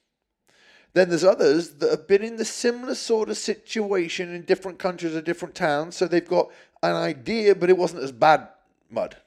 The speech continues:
And then there's people who travel on this road who just go, "Burp, I know it's a bit different today, it's harder, but we do what we did last time, but we try something new." Done.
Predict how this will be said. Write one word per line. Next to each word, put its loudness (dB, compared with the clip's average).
And -4
then -2
there's -8
people 0
who -2
travel 0
on -8
this -8
road -2
who -8
just -14
go, -8
"Burp, -8
I -4
know -6
it's -6
a -10
bit -6
different -8
today, -2
it's -8
harder, 0
but -4
we -8
do -2
what 0
we -4
did -4
last -2
time, -2
but -10
we -12
try -2
something -10
new." -6
Done. -2